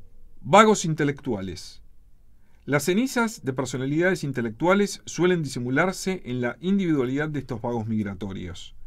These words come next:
El drama del naufragio. Los recuerdos son como cicatrices, y las cicatrices equivalen a medallas o sentencias.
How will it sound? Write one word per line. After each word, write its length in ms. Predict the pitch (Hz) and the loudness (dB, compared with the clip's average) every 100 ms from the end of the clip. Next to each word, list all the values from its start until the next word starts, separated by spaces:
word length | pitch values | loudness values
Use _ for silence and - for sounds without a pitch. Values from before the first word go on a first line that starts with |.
| - - - - | -14 -18 -18 -16
El 220 | - 131 | -4 0
drama 320 | 143 196 196 180 | 4 6 6 4
del 180 | 151 | 2
naufragio. 720 | 131 123 - 120 - - 104 - - - - | 0 -2 -2 -4 -4 -10 -12 -12 -20 -18 -8
Los 160 | 117 | -4
recuerdos 640 | 120 110 190 208 208 196 - | -4 4 6 6 2 -2 -6
son 240 | - 147 143 | -6 -4 -4
como 180 | 143 123 | -4 -6
cicatrices, 880 | 113 110 104 110 - - - - - - | -6 -6 -4 -6 -6 -8 -10 -14 -14 -12
y 100 | - | -2
las 120 | 117 | -2
cicatrices 680 | - 135 113 160 180 196 185 - | -2 -4 -4 -2 -2 -2 -2 -6
equivalen 480 | 113 117 127 135 | -4 0 0 0
a 80 | 117 | 0
medallas 680 | 104 113 165 170 185 185 - | 0 0 0 0 -2 -4 -10
o 100 | - | -10
sentencias. 960 | 98 98 101 - 82 82 - - - | -8 -8 -6 -8 -10 -12 -14 -16 -18